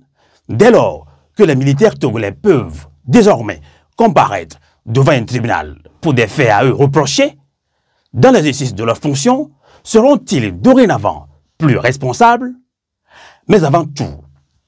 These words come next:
des Togolais attendent de ce procès qu'il apporte la réponse à la question qui a vraiment tué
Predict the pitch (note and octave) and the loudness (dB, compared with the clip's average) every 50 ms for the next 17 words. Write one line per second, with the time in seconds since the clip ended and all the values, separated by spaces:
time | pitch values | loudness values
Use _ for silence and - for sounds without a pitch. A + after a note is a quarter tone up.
0 | _ _ - - G#3+ - - F3+ B2+ A#2+ C3 A#2 G2+ G2 - - - _ _ _ | _ _ 0 0 0 2 2 -2 -2 -2 -2 -2 -2 -4 -8 -14 -20 _ _ _
1 | _ _ _ _ - C#3+ C#3 C#3 D3+ G#2 F#2 E2+ F2+ F2 - - A2 B2+ C3+ D#3 | _ _ _ _ -2 -2 -2 -2 -4 -4 -4 -8 -12 -16 -10 -4 -2 0 2 2
2 | C3 - A#2+ A2+ - - D#3+ D#3+ D#3+ - _ _ _ _ _ _ _ _ _ - | 2 2 0 0 2 0 0 0 -2 -8 _ _ _ _ _ _ _ _ _ -2
3 | F#3+ E3+ F3 E3 - - A2+ - D#3+ C3+ B2 A#2+ - C#3 - - - _ - B2 | -2 -2 -2 -2 -4 -6 -4 0 0 0 0 0 -2 -6 -12 -18 -16 _ -4 -2
4 | A2+ B2+ A#2+ - C3 B2+ B2 B2+ B2 - - _ _ _ _ - C#3 A#2 F#2+ - | -2 -2 -4 -2 -4 -2 -2 -2 -4 -8 -12 _ _ _ _ -2 -2 -2 -2 -6
5 | - - F3+ D#3+ - - E3 D#3 D3+ - - _ _ _ _ _ _ _ _ _ | -6 -6 -4 -4 -2 -2 -2 -2 -2 -4 -10 _ _ _ _ _ _ _ _ _
6 | _ _ _ _ - - C#4+ D3+ G#2+ E2 - - - _ _ B2+ A2 G#2+ C3+ C3 | _ _ _ _ 0 2 2 2 2 -2 -8 -14 -20 _ _ -4 -2 0 0 0
7 | C3 C3+ C#3 C#3 C#3 - - B2 A2 A#2 A#2+ B2 B2+ B2+ | 2 2 0 0 -2 -4 -4 -2 0 2 2 0 0 -2